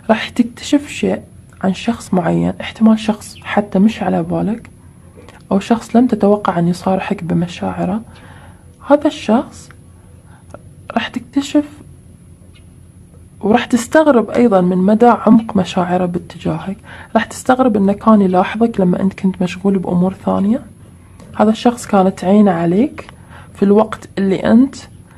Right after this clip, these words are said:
كنت مشغول تركز على أشياء ثانية. أصلًا أنت ما كنت ملاحظ وجود هذا الشخص أو مش معطيه الاهتمام الكامل. فاحتمال يا هو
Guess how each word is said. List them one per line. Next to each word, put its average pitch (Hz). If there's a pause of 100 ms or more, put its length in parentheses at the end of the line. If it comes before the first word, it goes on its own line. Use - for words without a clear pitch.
(500)
كنت 190
مشغول 180 (680)
تركز 190
على 170
أشياء 185
ثانية. 190
أصلًا -
أنت 226
ما 220
كنت 240
ملاحظ 185
وجود 170
هذا 165
الشخص - (600)
أو 185
مش 233
معطيه 196
الاهتمام 175
الكامل. 175 (1600)
فاحتمال -
يا 226
هو 247